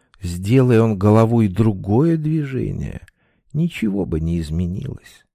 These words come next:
Не присаживаясь в кресло, стоя перед столом и опираясь на посох,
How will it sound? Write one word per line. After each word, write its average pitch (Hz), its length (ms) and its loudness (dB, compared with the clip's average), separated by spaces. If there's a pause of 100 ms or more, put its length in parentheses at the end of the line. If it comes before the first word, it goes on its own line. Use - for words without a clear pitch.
(640)
Не 101 240 -2
присаживаясь 95 920 0
в - 120 -14
кресло, 156 600 -4 (360)
стоя 131 600 2
перед 90 320 -2
столом 123 640 0
и 95 140 -6
опираясь 87 640 0
на 76 160 -6
посох, 139 680 -2